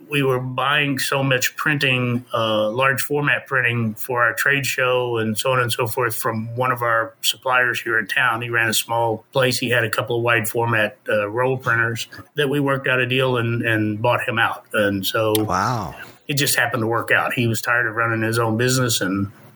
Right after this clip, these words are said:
Speaker 1: we needed his product. And so he came along with it, and he worked here another ten years before he finally retired. And that got us into wide format printing, which today we have, um, a flatbed printer that's four-by-eight and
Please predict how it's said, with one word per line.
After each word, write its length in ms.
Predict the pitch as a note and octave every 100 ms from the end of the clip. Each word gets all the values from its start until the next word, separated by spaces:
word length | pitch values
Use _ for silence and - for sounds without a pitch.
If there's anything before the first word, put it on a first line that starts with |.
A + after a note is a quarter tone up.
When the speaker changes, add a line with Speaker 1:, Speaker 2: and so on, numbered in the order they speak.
| -
Speaker 1:
we 140 | B2+
needed 300 | B2 B2 A#2+
his 180 | A#2 A2
product. 600 | - A#2 A#2 B2+ - -
And 760 | G#2+ G#2 G#2+ G#2 G#2+ G#2+ G#2+ -
so 200 | C3 A#2
he 160 | C3+
came 240 | - B2+ A#2
along 240 | A#2 A2+
with 180 | A2+ A#2
it, 80 | D3
and 80 | A#2+
he 100 | C#3
worked 280 | B2+ A#2+ -
here 100 | B2+
another 280 | B2 A#2+
ten 260 | A#2+ B2 A2+
years 260 | A2 A2+ A2
before 360 | G#2+ - A2 G#2+
he 80 | A#2
finally 340 | A2+ G#2 G#2+
retired. 540 | G2 F#2+ G#2+ A2 F#2 -
And 160 | C#3+ D#3
that 160 | D3+ C#3
got 160 | B2
us 140 | B2+ -
into 180 | C3 B2+
wide 320 | A#2+ A#2+ A#2
format 380 | B2 A2+ A2+ G#2+
printing, 380 | - B2+ B2 A2+
which 360 | A#2+ A#2+ - - - - - - -
today 320 | B2 A2 A2+
we 220 | A2+ A2
have, 420 | A2+ G#2+ G#2 G#2+
um, 340 | G#2 G#2 G2+ - -
a 80 | -
flatbed 460 | - B2 A#2 A2 A2
printer 400 | - A2+ A2+ A2+
that's 160 | G#2
four-by-eight 720 | - B2+ A#2+ A2 G#2+ A2+ A2+
and 260 | G#2 G#2+